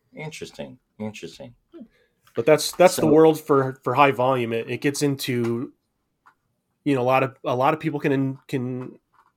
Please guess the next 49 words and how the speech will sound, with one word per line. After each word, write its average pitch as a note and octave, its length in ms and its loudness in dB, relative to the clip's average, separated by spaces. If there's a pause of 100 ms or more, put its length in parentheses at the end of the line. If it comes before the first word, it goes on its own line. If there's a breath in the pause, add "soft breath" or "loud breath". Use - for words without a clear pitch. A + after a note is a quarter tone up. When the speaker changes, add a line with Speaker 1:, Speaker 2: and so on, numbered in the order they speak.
(580)
Speaker 2:
can C3+ 160 0
buy B2+ 160 4
an C3+ 80 2
injection C3 320 -2
molding C3+ 220 0
machine C#3+ 340 -2
and A2+ 300 -4
get B2+ 120 0
a B2 80 0
tool C#3 240 -4
built B2+ 400 -4
just C#3+ 200 -6
about B2 240 2
anywhere. B2 400 -2
There's, A2+ 240 -8 (220)
there's A2+ 140 -6
lots B2+ 200 -2
of A#2+ 40 -16
tool C#3+ 160 -4
shops A#2 320 -4
around A2+ 340 -4 (500 loud breath)
all B2 140 2
over A2+ 120 -2
the G#2+ 100 -4
world, A2+ 360 0
but G#2+ 240 -6 (640 loud breath)
without A#2+ 240 2
a - 20 -6
quality C#3 380 2
tool C#3 200 2
up A#2 120 0
front C3+ 340 -2
and A2+ 100 -4
a A2 40 -4
really A#2+ 480 -2
robust A#2 560 -2
maintenance A2 480 -6
plan, A2 540 -4 (340)
uh, A2 240 -6
the G#2 120 -8
quality A#2+ 500 0
of G#2+ 180 -8
that G#2+ 260 -4
product A2 420 -4
can A2 140 -10
deteriorate G#2+ 520 -8
over G2+ 160 -10
time G#2+ 280 -8
very, A2 400 -8